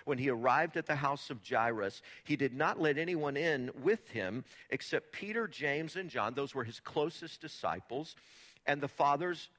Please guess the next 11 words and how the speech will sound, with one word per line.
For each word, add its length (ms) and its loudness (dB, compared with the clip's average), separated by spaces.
child's 400 0
father 600 2
and 240 -2
mother." 440 2
I 260 4
think 320 -4
he 160 -2
wanted 400 0
to 140 -10
protect 760 -4
them 320 0